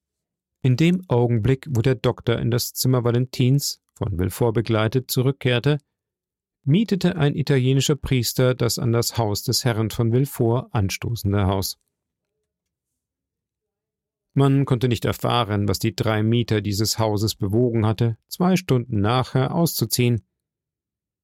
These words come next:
Aber es ging allgemein das Gerücht in der Gegend, das Haus ruhe nicht fest auf seinem Grund und drohe einzustürzen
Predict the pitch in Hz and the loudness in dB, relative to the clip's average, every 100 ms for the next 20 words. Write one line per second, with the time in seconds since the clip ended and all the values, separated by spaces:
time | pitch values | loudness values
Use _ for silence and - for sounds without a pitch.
0 | _ _ _ 226 226 202 208 151 - - | _ _ _ -2 0 0 0 -2 -2 0
1 | 131 - 139 160 160 147 117 113 101 98 | 0 -2 -2 0 2 2 2 2 0 -2
2 | - 101 113 - - 120 117 107 110 104 | -2 0 0 -2 -2 2 2 0 0 0
3 | 113 - _ _ _ _ _ - 131 - | -2 -6 _ _ _ _ _ -4 -2 0
4 | 135 135 135 - 135 143 151 - - 151 | 2 2 2 0 2 4 2 0 -2 -2
5 | - 139 117 131 127 131 113 131 147 147 | 0 -4 0 2 2 2 2 2 2 -2
6 | 135 - _ 117 127 139 - 143 135 123 | -4 -4 _ -2 0 0 0 0 2 0
7 | - 123 113 - 127 | 0 0 0 0 -2